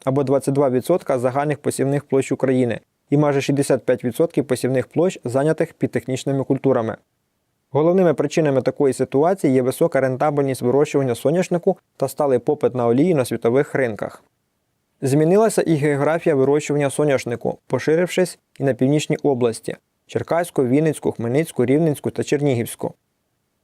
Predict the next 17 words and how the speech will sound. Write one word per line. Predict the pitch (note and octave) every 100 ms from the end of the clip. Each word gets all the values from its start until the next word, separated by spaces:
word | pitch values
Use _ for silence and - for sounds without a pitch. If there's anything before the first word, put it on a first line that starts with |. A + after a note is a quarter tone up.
| _ _
Валовий | C3 D3 F#3 E3+ D#3+
збір | D3 E3 D#3
насіння | D3+ - E3 C3
соняшнику | - D3+ C3 B2+ B2
у |
дві | B2+
тисячі | C3+ C#3+ C3
вісімнадцятому | C3 C#3+ C#3 - - A#2+ B2
році | E3 F#3 G3+ F#3+ _ _
склав | - - D3 C3+
чотирнадцять | C#3 C#3 C#3+ C3+ A#2+
цілих | - F3+ F#3 -
і | C#3+
дві | C3+ D3
десятих | B2+ D3 D#3 C#3+
мільйона | B2+ C3 C#3 C3+
тонн. | C3+ A2+